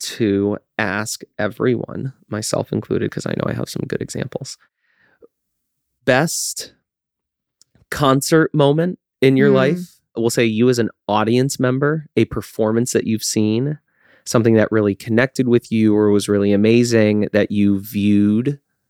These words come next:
Speaker 1: you consumed, and then best performance moment, recording,
Speaker 2: Okay.
Speaker 1: stage moment.
Speaker 2: Okay.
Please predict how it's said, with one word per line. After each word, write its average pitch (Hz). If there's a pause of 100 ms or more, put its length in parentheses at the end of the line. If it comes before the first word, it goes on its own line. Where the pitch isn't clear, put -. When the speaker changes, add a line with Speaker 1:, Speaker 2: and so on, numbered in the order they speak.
(260)
Speaker 1:
you 107
consumed, 101 (560)
and 110
then 104
best - (280)
performance 107
moment, 90 (640)
recording, 101 (260)
Speaker 2:
Okay. 180
Speaker 1:
stage 101
moment. 95 (460)
Speaker 2:
Okay. 185